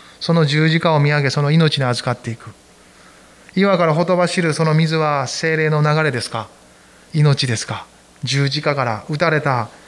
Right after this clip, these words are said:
そのキリストの十字架から流れる命はまさに聖霊の命ですよ。そしてアマレクとの戦いは先取りした信仰生活の勝利です。信仰の歩みは戦いがずっとあります。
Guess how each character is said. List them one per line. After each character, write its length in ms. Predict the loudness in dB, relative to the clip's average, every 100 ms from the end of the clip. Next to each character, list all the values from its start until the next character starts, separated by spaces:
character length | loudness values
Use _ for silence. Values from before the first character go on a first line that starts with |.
| -10
そ 140 | 0 4
の 120 | 4
キ 140 | 4
リ 100 | 4
ス 80 | 4
ト 80 | 2
の 120 | 2
十 180 | 2 0
字 80 | 0
架 140 | 0
か 80 | 0
ら 80 | 0
流 200 | 2 2
れ 80 |
る 120 | 2 2
命 320 | 2 0 -4
は 100 | -6
ま 140 | -4
さ 120 | -2
に 120 | -2 -2
聖 240 | -2 -2
霊 120 | 0
の 140 | 0 0
命 300 | 0 -2 -6
で 100 | -8
す 100 | -12
よ。 100 | -16 -20 -20 -20 -20 -20 -20 -20 -20 -20 -20 -20 -20 -20 -20 -8
そ 140 | -2
し 100 | 0
て 320 | 0 0 0 0
ア 100 | 2
マ 140 | 4
レ 80 | 2
ク 80 | 0
と 100 | -2
の 60 |
戦 400 | -2 -4 -4 -2
い 60 | -2
は 240 | -2 -4 -6 -18 -20 -20 -20
先 360 | -10 -6 -2 0
取 180 | 0 0
り 40 |
し 60 | -2
た 80 | -4
信 280 | -4 -4
仰 120 | -2 -4
生 200 | -4 -4
活 200 | -6 -8
の 60 |
勝 300 | -6 -2 -2
利 60 | -4
で 120 | -8
す。 180 | -12 -14 -20 -20 -20 -20 -20 -18 -10
信 340 | -2 2 2
仰 120 | 2
の 80 | 2
歩 160 | 2 2
み 80 |
は 220 | 2 0 -2
戦 380 | -6 -4 -2
い 40 | 0
が 80 | 0
ず 120 | -2
っ 20 |
と 100 | -4
あ 20 | -6
り 80 |
ま 120 | -8
す。 120 | -12